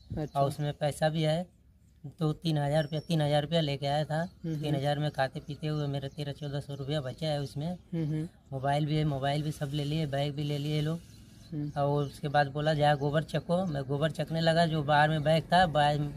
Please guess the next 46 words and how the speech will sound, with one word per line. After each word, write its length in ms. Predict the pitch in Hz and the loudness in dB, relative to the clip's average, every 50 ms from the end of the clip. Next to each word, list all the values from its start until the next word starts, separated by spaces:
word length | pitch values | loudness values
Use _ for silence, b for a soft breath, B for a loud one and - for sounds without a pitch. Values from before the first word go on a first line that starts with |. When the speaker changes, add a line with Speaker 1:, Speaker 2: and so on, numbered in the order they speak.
| 147 143 135 135 | -8 -10 -6 -2
Speaker 2:
बैग 160 | 139 147 156 151 | 0 0 0 0
जो 200 | - - 165 160 | -2 0 4 6
है 400 | 170 185 196 - - - - - - - - | 6 4 4 0 -8 -12 -12 -12 -12 -4 4
ले 80 | 147 160 | 8 10
आके 220 | 165 165 160 170 | 10 10 8 4
घर 240 | 139 135 147 160 160 | 4 6 6 8 8
में 200 | 165 170 165 165 | 6 4 4 2
ले 100 | 165 160 | 4 4
जाके 220 | 160 160 151 160 | 4 4 4 4
रख 180 | 156 151 135 - | 4 2 2 0
लिया। 180 | 139 135 127 208 | 0 4 8 10
Speaker 1:
और 100 | 208 208 | 12 12
आपके 300 | 220 226 226 - - 220 | 12 12 10 6 4 6
साथ 140 | 220 233 | 8 6
कुछ 240 | 220 - - 220 - | 6 4 0 2 4
मारा, 340 | 202 185 185 185 190 202 202 | 6 8 10 10 10 10 10
मारा 300 | 190 180 175 180 185 196 | 8 6 4 4 4 4
छेड़ी 320 | 190 - - 175 170 185 | 2 0 0 2 2 4
भी? 220 | 170 165 180 180 - - - - 196 | 4 2 0 -2 -2 -6 -12 -16 -10
Speaker 2:
उस 220 | 180 185 196 - - | -8 -6 -6 -2 2
समय 200 | 185 180 180 180 | 2 2 2 2
तो 300 | 170 170 185 185 185 185 | 2 2 4 6 6 6
उस, 320 | 185 202 - 175 175 190 - - - - | 6 4 2 0 0 -2 -2 -4 -6 -6
उस 200 | 208 185 170 - | -4 -4 -2 0
टाइम 200 | - 190 190 190 | 0 0 2 0
तो 100 | 170 180 | 0 0
नहीं 160 | 180 180 190 | 2 2 4
मारा, 240 | 190 175 170 175 185 | 6 6 6 6 6
पहले 240 | 180 175 160 160 175 | 4 4 2 2 4
बताया 360 | 165 165 151 - 151 165 170 | 4 4 4 6 6 6 6
कि 120 | 160 175 | 4 2
जाके 220 | 165 160 170 170 160 | 2 2 2 2 2
गोबर 300 | 156 151 156 156 165 165 | 0 0 0 2 2 2
चको, 360 | - 170 160 - - 175 185 190 - - - - - - - - - | 4 4 4 4 2 2 0 0 -2 -2 -2 -2 -2 -2 -6 -8 -6
तो 80 | - 139 | -6 -2
धीमे 220 | 127 139 147 160 | 0 2 2 4
धीमे 180 | 170 165 165 170 | 4 4 4 2
गोबर 280 | 151 143 156 156 175 170 | 2 2 2 2 2 2
उठाना 340 | 165 151 139 147 160 170 | 0 -2 -2 0 0 0
चालू 280 | 165 160 165 160 160 170 | 2 2 2 2 2 0
किया 200 | 165 - 170 170 | -2 0 0 0
तो 120 | 170 175 | 0 0
बोलता, 260 | 156 160 160 156 - 170 | 0 -2 -2 -2 -2 -4
"तेजी 300 | - - 175 170 202 214 | -2 0 0 2 4 4
में 80 | 202 | 4
उठाओ।" 360 | 196 160 156 160 160 160 151 | 4 6 6 6 6 6 4